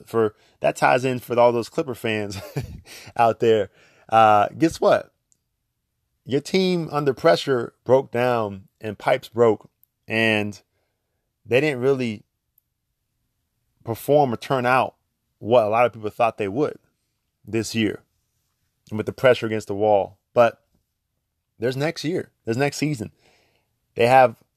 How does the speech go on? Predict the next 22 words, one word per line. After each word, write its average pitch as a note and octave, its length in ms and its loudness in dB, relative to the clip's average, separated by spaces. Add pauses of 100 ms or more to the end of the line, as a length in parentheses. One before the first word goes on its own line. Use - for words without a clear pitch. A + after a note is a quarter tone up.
(100)
some A#2+ 220 -6
great B2 260 -4
foundation A2 680 -6
of - 180 -12
pipes. - 380 -2
They A2+ 140 -2
just A2 140 -10
need B2 140 -8
to F#2+ 160 -6 (400)
mold B2+ 340 2
some A#2+ 140 -10
things, B2 260 -2
fix C#3+ 240 -8
some A#2 140 -8
things, A#2+ 440 -4 (640)
and A2 220 0
they A#2+ 80 0
could C#3 160 -8
come C#3 220 -8
back C3+ 320 2 (480)
next A#2 320 -6
year, A2 480 -2